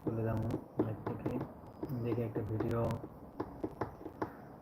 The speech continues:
আহ, রোস্টিং ভিডিও বানানোর ট্রাই করতেছি, তো কি হয়। কারণ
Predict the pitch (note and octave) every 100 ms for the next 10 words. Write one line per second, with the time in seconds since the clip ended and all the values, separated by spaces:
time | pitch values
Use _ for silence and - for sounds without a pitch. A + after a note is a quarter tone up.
0 | - C#3+ C3+ C#3 C3+ C3 B2+ - C3+ B2+
1 | B2 B2+ B2 B2 B2 A#2 - A#2+ A2+ A#2
2 | - A#2+ - - C3+ B2 - - - -
3 | - - - - - - B2 A#2 A2+ A2+
4 | - - - - - - - - - -
5 | - - - - - - - - - -
6 | - - - - - - - - - -
7 | - - - - B2 A#2